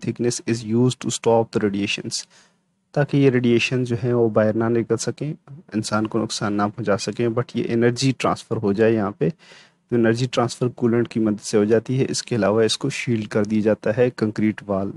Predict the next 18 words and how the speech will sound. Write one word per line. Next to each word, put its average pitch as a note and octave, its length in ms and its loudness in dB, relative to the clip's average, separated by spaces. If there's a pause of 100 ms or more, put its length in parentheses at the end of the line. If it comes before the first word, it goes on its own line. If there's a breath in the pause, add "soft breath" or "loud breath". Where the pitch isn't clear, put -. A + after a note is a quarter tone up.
से। - 220 -4 (840)
स्टूडेंट्स, F3 580 4
नेक्स्ट D#3 400 2
है G3 300 4 (180)
types D#3 340 4
of E3+ 180 6
nuclear D3 460 4
reactors। C#3+ 720 2 (100)
तो F3+ 380 4
दो D3 320 4
मेन D3+ 260 4
टाइप्स C#3 360 2
हैं D#3 100 4
इसकी, D3+ 460 0 (240)
एक C3+ 240 0
है D3 100 4
थर्मल C3+ 520 0
रिएक्टर D#3 580 2